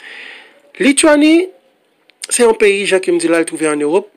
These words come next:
Il a une superficie totale de soixante-cinq mille trois cents kilomètres carrés. Et il prend indépendance, li nan men, et c'est dans, dans men la Russie, c'est-à-dire qu'il fait partie de U-, U R S S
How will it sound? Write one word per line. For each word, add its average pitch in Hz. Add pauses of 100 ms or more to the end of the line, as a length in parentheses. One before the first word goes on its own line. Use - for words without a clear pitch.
(120)
Il 202
a 208
une 208
superficie 196
totale 165
de 156
soixante-cinq 170
mille 160
trois 156
cents 147
kilomètres 139
carrés. 170 (1000)
Et 254 (600)
il 226
prend 226 (100)
indépendance, 190
li 180
nan 170
men, 170 (240)
et 170
c'est 156
dans, 165 (580)
dans 151
men 165
la 151
Russie, 143
c'est-à-dire 147
qu'il 147
fait 165
partie 160
de 160
U-, 185 (160)
U 190
R 151
S 151
S -